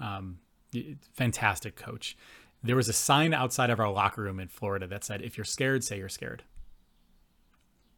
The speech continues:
If you're scared, say you're scared." To this day, probably my favorite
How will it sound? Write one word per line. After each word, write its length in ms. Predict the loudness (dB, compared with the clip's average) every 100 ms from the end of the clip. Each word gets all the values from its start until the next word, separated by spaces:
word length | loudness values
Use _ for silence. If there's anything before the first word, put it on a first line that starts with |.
| _ _ _ _ _
If 120 | -8
you're 100 | -6
scared, 520 | 0 2 2 2 -2 -8 -12
say 280 | -4 0 0
you're 100 | -2
scared." 400 | -6 -10 -12 -16 _ -20 _ _ _ _ -2
To 100 | 6
this 220 | 6 6
day, 320 | 4 6 4
probably 720 | 4 2 6 8 6 6 4
my 260 | 4 2 -2 -8 -20 -10 0
favorite 520 | 2 4 2 -2